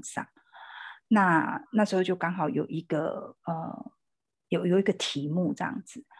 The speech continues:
然后他就上来做一个分享。结果呢，他上来讲了几句话之后，他就摸着白板，然后就开始哭了。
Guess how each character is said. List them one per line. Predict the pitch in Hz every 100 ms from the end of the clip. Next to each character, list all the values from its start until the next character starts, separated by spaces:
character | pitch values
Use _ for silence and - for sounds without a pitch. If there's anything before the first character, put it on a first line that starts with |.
| - - - -
然 | 170 175
后 | 196 180 202 -
他 | - 180 175
就 | 175 139 - - _ _ _
上 | - 220 180
来 | 165 170
做 | - 165 -
一 | -
个 | - - - - _ _ _ _
分 | - 185 175
享。 | 175 - - _ _ _ _ _ _ _ -
结 | 247
果 | 247
呢， | 185 175 175 - _ -
他 | 247
上 | - 233
来 | 180
讲 | 175 - -
了 | 170
几 | 175
句 | - 196
话 | 190 185
之 | 175 165
后， | 175 160 - - - - -
他 | - 233
就 | 254 226 - _ _ _ _
摸 | 233 262 277
着 | 247
白 | - 165 190
板， | 175 -
然 | 175 -
后 | 214
就 | -
开 | 208
始 | 202 -
哭 | - - 147 151
了。 | -